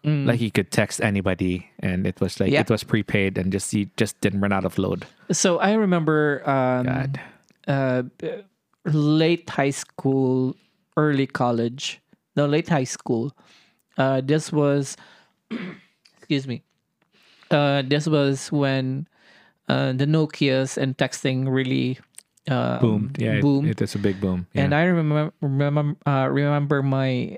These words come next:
Speaker 1: my dad's cell phone was a Razr, the, one of the old ones. And it
Speaker 2: Motorola
Speaker 1: was
Speaker 2: Ra-, Motorola Razr.
Speaker 1: Yeah, Motorola Razr. And it was, um, uh, what do you call this? It was company sponsored.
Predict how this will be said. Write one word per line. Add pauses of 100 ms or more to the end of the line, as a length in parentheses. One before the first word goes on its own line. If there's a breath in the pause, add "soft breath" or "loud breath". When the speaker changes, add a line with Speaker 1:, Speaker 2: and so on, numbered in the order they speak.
Speaker 1:
my
dad's
cell
phone
was
a
Razr,
the,
one
of
the
old
ones. (840 soft breath)
And
it
Speaker 2:
Motorola
Speaker 1:
was
Speaker 2:
Ra-, (100)
Motorola
Razr. (320)
Speaker 1:
Yeah,
Motorola
Razr.
And
it
was, (720 soft breath)
um, (880 soft breath)
uh, (200)
what
do
you
call
this?
It
was
company
sponsored.